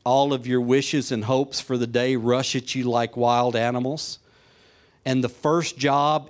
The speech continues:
each morning consists of shoving it all back and listening to that other voice, taking that other point of view, letting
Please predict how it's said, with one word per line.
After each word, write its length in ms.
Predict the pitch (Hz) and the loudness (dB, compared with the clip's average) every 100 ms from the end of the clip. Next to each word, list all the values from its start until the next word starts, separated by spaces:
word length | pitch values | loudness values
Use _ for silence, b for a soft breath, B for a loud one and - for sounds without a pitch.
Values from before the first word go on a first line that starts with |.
| - | -2
each 320 | 151 165 - | 0 0 -2
morning 480 | 139 131 147 165 151 | 2 2 2 0 -2
consists 760 | 135 123 - 143 151 160 - | -2 -2 0 2 2 2 -6
of 200 | - 127 | -6 -6
shoving 560 | - - 151 147 156 147 | -4 -2 0 0 2 2
it 100 | 139 | 2
all 300 | 127 143 180 | 4 4 2
back 500 | 151 123 120 143 - B B B B B | 0 0 0 -4 -14 B B B B B
and 220 | 113 120 | 0 2
listening 460 | 156 170 - 190 | 2 2 2 0
to 160 | 175 170 | 2 0
that 300 | 151 147 - | 2 0 -2
other 260 | 156 185 202 | 0 2 2
voice, 560 | 135 120 110 120 131 - | 2 2 2 0 -2 0
taking 480 | 147 165 175 180 | 0 0 -2 0
that 240 | 165 156 - | 2 0 0
other 280 | 160 220 233 | 0 4 2
point 380 | - 180 175 180 | 2 2 2 4
of 140 | 156 | 0
view, 420 | 135 127 110 110 139 B B B B B B B 127 | 0 0 2 0 -4 B B B B B B B -2
letting 640 | 135 170 185 196 185 | 0 2 2 2 2